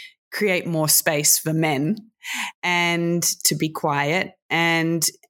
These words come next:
you know, the other part of that was in relationships. I got no education. So I didn't really understand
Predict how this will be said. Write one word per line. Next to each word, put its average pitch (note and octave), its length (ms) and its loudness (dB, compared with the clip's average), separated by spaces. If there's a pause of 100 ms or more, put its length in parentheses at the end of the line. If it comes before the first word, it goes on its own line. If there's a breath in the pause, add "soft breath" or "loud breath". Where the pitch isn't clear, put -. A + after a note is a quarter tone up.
(240)
you G3+ 120 0
know, F3 260 2
the F3 220 0
other G3 220 0
part G3+ 260 0
of F3 140 -2
that E3+ 160 0
was E3+ 180 0
in E3+ 200 0
relationships. E3+ 800 0
I D3 60 0
got D3 180 -2
no D3 200 2
education. D3+ 640 0
So D#3+ 100 2
I D#3 80 2
didn't F#3+ 220 0
really F3+ 240 0
understand D#3+ 720 0